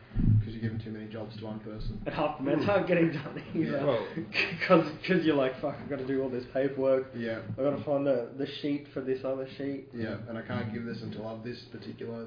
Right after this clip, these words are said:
Speaker 1: thing written
Speaker 2: Yeah,
Speaker 1: down.
Speaker 2: and I gotta sign this box and check that, and then I gotta check with this person and then call that other person, and then they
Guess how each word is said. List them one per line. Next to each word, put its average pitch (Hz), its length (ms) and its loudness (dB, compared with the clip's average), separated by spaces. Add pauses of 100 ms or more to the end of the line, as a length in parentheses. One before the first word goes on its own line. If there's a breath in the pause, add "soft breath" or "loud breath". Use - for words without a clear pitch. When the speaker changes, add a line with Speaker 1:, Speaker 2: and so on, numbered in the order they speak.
(100)
Speaker 1:
thing 113 280 -10
written 107 300 -10
Speaker 2:
Yeah, 135 160 2
Speaker 1:
down. - 20 0
Speaker 2:
and 135 100 2
I 135 120 2
gotta 131 120 -4
sign 131 180 -2
this 131 140 -4
box 135 380 2
and 127 140 -10
check 131 260 -6
that, 123 220 0
and 123 80 -8
then 123 80 -6
I 127 40 -2
gotta 123 200 -2
check 123 340 -6
with 117 100 -4
this 123 180 -4
person 123 440 -2
and 117 120 -8
then 120 80 -8
call 120 220 -2
that 123 140 0
other 113 160 0
person, 123 380 -4
and 117 140 -8
then 117 120 -6
they 117 180 -4